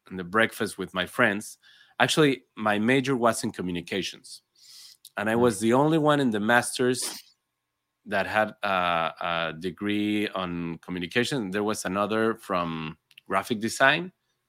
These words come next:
Speaker 1: and a psychologist. The rest of them, only three out of maybe seventy people, were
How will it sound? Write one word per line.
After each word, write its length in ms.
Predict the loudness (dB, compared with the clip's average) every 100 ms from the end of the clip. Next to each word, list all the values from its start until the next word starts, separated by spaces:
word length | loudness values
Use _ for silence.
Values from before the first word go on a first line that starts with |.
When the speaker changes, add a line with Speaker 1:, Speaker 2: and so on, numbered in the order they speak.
| _
Speaker 1:
and 120 | -4
a 60 | -2
psychologist. 880 | -2 -4 0 0 -2 -6 -16 -16 _ _ _ _ _ -2
The 120 | 2
rest 540 | 6 6 6 4 -4
of 140 | -8 -2
them, 460 | 2 2 0 -8 -14 _ _ 0
only 260 | 4 4
three 560 | 2 0 2 2 0 2
out 200 | 6 6
of 200 | 6 4 0 _ _ _ _ _ _ _ _ _ -4
maybe 500 | -2 0 0 -2 -4
seventy 500 | -2 0 0 -2 -4
people, 520 | -2 0 0 -2 -6 _ _ -20 -20 _
were 380 | 0 6 6 6